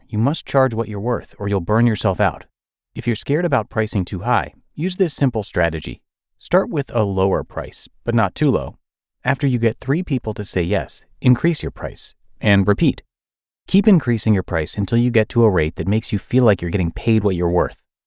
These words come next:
One big question around what to charge is whether an hourly or project-based rate is best. If you're not sure, start with hourly. It gives you a chance to get paid for the hours you put into the work.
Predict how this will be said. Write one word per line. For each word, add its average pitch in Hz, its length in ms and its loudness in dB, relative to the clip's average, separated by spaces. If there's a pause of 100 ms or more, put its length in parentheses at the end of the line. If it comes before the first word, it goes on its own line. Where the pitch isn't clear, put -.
(540)
One 175 200 4
big 147 220 0
question 101 400 -4
around 85 260 -2
what 82 140 -6
to 87 80 -12
charge 95 420 -2
is 92 140 -8
whether 104 320 0
an 90 140 -2
hourly 120 520 2
or 90 240 -2
project-based 90 800 -2
rate 73 200 -6
is 67 120 -14
best. - 380 -2 (420)
If - 80 -10
you're 120 80 4
not 165 180 2
sure, 101 300 0 (100)
start 185 260 -2
with 147 100 -4
hourly. 110 440 0 (340)
It 127 120 -6
gives 147 200 2
you 160 100 0
a 139 40 -4
chance 101 300 -2
to - 80 -6
get 92 200 -4
paid 98 320 0
for 104 100 -2
the 92 160 2
hours 80 300 0
you 82 60 -4
put 82 200 -2
into 78 220 -4
the 78 80 -2
work. 80 260 0